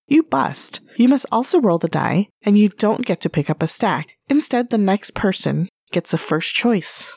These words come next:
Lastly, on your turn, you can choose not to draw cards, but instead bank one pile of your colored stacks.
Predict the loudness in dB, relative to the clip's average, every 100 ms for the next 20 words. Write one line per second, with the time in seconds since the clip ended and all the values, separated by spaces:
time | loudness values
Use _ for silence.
0 | _ _ 0 2 2 0 -2 -4 -4 -6
1 | _ 0 2 2 0 0 2 2 0 0
2 | 0 2 2 4 4 4 2 2 -2 -4
3 | -2 -4 -4 -6 -6 -8 -10 -2 2 2
4 | 2 -2 0 -2 -4 _ _ _ 0 2
5 | 2 2 0 0 -2 -2 -4 -4 -6 0
6 | 0 2 0 0 -2 -4 -4 -6 -6 -8